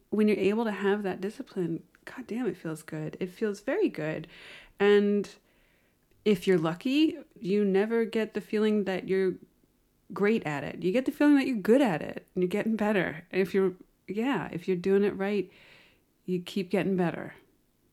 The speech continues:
But you never master it. I mean, I don't think so. I don't think, you know, if I mastered something, I'd probably just give up and get bored. <laughs> It's more, it's more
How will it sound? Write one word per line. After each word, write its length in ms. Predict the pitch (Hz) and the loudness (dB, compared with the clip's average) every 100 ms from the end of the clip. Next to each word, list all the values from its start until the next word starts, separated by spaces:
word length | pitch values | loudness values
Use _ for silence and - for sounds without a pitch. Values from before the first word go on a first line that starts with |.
| _ _ _ _ _ - | _ _ _ _ _ -12
But 160 | 170 170 | -4 0
you 140 | 175 | 2
never 460 | 175 170 156 - 175 _ | 2 0 -4 -10 -12 _
master 540 | 143 139 175 - - 147 | -8 -6 -8 -10 -14 -12
it. 260 | - 165 165 | -10 -10 -6
I 60 | |
mean, 180 | 151 156 | -4 -2
I 140 | 156 175 | 0 -2
don't 220 | 135 - | -4 -10
think 240 | - - | -14 -14
so. 140 | - - | -14 -12
I 200 | 156 156 | -12 -8
don't 260 | 170 170 - | -6 -6 -8
think, 340 | 151 151 - _ _ _ _ _ _ _ _ _ _ _ _ _ _ _ - - - _ | -10 -10 -12 _ _ _ _ _ _ _ _ _ _ _ _ _ _ _ -20 -20 -20 _
you 120 | 170 | -6
know, 260 | 147 55 - | -6 -8 -12
if 140 | 156 165 | -10 -6
I 60 | |
mastered 560 | 180 151 175 - 156 - | -2 -2 -4 -4 -10 -6
something, 320 | 156 156 156 | -6 -4 -6
I'd 140 | 151 | -6
probably 320 | - 160 175 156 | -6 -2 -2 -2
just 240 | 147 - | -8 -10
give 180 | 139 139 | -10 -8
up 260 | 151 147 | -8 -8
and 100 | 147 | -10
get 200 | 139 135 | -10 -10
bored. 560 | 143 143 143 151 156 202 - | -10 -8 -6 -6 -2 0 6
<laughs> 40 | |
It's 1500 | 269 - 339 294 - 349 320 - - 349 359 302 233 220 - | 6 8 8 8 8 8 8 6 2 4 4 2 2 0 4
more, 500 | 226 247 233 202 185 - - - - - | 4 6 6 4 2 -4 -20 -20 -10 0
it's 240 | 226 - | 0 2
more 600 | 233 233 226 220 214 - | 2 4 4 4 2 0